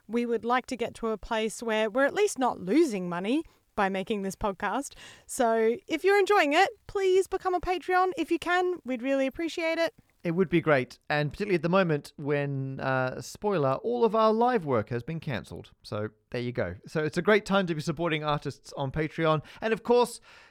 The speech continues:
Speaker 2: if you are also in a tight financial situation, which we fully appreciate, then if you share this podcast, that is incredibly useful. So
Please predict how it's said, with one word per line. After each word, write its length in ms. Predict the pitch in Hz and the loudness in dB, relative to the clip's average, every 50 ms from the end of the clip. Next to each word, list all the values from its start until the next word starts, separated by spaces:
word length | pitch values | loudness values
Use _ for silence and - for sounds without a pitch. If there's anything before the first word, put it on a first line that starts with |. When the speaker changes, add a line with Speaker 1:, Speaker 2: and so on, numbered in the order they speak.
| _ _ _ _ | _ _ _ _
Speaker 2:
if 260 | - 202 185 - - | 0 0 0 0 -2
you 540 | 180 196 196 202 202 202 202 196 196 190 - - _ | -2 0 2 2 2 2 2 2 0 -2 -4 -4 _
are 300 | 170 170 175 175 170 170 175 - | 2 4 4 6 4 4 4 4
also 400 | 214 233 233 233 - 202 170 170 | 6 6 6 4 4 2 2 2
in 120 | 175 156 | 2 0
a 60 | 151 | -2
tight 360 | 139 - - 160 165 160 156 - _ _ | -2 -2 0 2 2 2 0 -4 _ _
financial 460 | - - 175 165 160 160 - - 156 | -4 -2 0 0 -2 -2 -4 -6 -4
situation, 580 | - 175 151 - - 165 165 170 156 - 208 196 | -4 -4 -4 -2 0 0 2 2 0 0 -2 -2
which 180 | 165 151 - - | -2 -4 -4 -6
we 100 | 175 175 | -8 -8
fully 560 | - - - - - 392 392 247 214 170 147 | -10 -12 -14 -2 2 2 4 6 4 4 4
appreciate, 840 | 131 120 - - 139 131 113 - - 120 110 101 101 120 143 - - - - - - | 4 2 0 -2 -4 -4 -4 -4 -4 -2 -2 0 0 -2 -2 -6 -10 -20 -20 -18 -14
then 360 | - 139 156 190 190 180 175 | -4 2 4 4 4 4 2
if 200 | 180 202 185 - | 0 -2 -4 -4
you 160 | - 170 170 165 | -4 -4 -4 -4
share 600 | - - - - 220 214 214 220 220 220 220 202 | -6 -8 -8 -2 2 2 4 4 6 4 4 4
this 200 | 170 175 156 - | 2 0 -2 -4
podcast, 680 | - - - 147 135 - - - 127 120 117 113 - - | -4 -2 -2 -2 -2 -2 -4 -6 -4 -4 -4 -4 -4 -4
that 140 | - 127 | -4 -2
is 180 | - 139 135 123 | -2 -2 -2 -4
incredibly 840 | 135 127 - - - - - 147 143 143 127 127 117 117 123 120 110 | -4 -6 -8 -10 -10 -6 -2 0 0 2 0 0 -2 -2 -2 -4 -4
useful. 500 | 104 104 104 101 - - - - 82 87 | -4 -4 -6 -6 -8 -10 -12 -12 -12 -12
So 240 | - - 113 107 | -12 -8 -8 -8